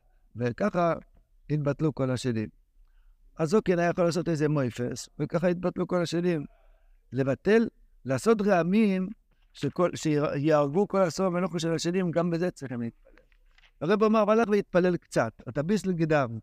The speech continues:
למה, למה קצת? אולי ש-, עשה כל התהילים, אה, שלוש פעמים, למה התפלל קצת? עשיתי הישרדא דלסתר, זה כבר נוגע בלב של השם יתברך, הוא צריך הרבה. יש אנשים שמאוד פגיעים,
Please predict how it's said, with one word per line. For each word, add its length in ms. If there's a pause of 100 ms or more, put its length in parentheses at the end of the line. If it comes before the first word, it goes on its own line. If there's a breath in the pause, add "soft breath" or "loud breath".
(320)
למה, 280
למה 380
קצת? 420
אולי 260
ש-, 100
עשה 420
כל 200
התהילים, 640 (500)
אה, 240
שלוש 280
פעמים, 440
למה 200 (180)
התפלל 460
קצת? 360 (800)
עשיתי 320
הישרדא 460
דלסתר, 680 (140)
זה 120
כבר 220
נוגע 380
בלב 240
של 160
השם 240
יתברך, 340
הוא 100
צריך 240
הרבה. 320 (2250)
יש 160
אנשים 560
שמאוד 400
פגיעים, 400